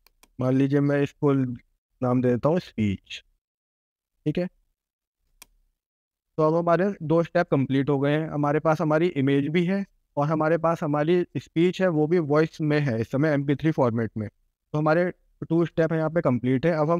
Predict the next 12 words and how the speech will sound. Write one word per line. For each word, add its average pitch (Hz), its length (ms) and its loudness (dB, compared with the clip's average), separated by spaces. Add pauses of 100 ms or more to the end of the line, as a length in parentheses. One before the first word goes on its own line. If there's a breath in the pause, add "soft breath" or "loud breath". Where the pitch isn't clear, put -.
फाइनल 160 340 2
स्टेप 151 300 -2
की 156 60 0
तरफ 147 220 -2
जा 127 200 0
रहे 107 140 -2
हैं 101 80 -6 (760)
जिसमें 139 320 0
हमें 156 180 0
कंबाइन 127 400 0
करना 110 260 -4
है। 107 120 -8